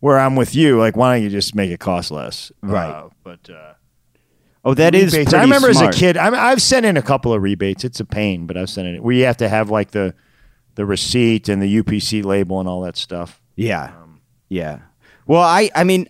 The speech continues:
Speaker 2: I even, even coupons, and I understand <coughs> that, you know, it's important to, to be financially responsible and, and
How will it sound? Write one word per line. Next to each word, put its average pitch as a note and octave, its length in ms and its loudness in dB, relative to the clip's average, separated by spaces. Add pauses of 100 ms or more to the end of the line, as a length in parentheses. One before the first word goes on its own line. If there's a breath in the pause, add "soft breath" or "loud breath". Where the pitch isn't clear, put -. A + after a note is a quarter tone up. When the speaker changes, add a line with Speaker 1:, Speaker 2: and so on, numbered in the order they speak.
Speaker 2:
I D#3 40 0
even, A#3+ 460 0
even A3+ 300 0
coupons, A2 1120 -2 (520)
and C3 320 2 (100)
I D3+ 220 0
understand A2+ 1160 -2 (140)
<coughs> A2 260 -8 (240)
that, G#2+ 300 -2 (240)
you A2+ 200 0
know, G2+ 340 -2
it's - 220 -8
important G#2 640 -2
to, G2 240 -2
to F#2+ 320 -6
be G2 580 -4 (100)
financially G2 600 -4
responsible F#2 1000 -6
and, E2+ 260 -4
and E2 380 -8